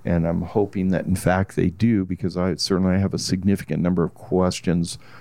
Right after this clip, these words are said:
for them on the likelihood of change and when change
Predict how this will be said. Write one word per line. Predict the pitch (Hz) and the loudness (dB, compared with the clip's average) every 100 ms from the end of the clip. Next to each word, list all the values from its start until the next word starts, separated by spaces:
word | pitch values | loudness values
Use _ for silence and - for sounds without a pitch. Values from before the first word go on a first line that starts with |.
| - | -20
for | - - 101 | -8 0 2
them | 92 131 135 | 4 2 2
on | 104 95 | 0 0
the | 92 | 0
likelihood | 104 107 - 98 95 104 95 | 2 0 2 2 2 2 2
of | 92 - | 2 -2
change | - 107 107 104 98 | 0 2 4 2 2
and | 95 92 | 2 2
when | 110 107 101 | 2 2 0
change | - 90 95 95 92 | -4 -2 2 2 0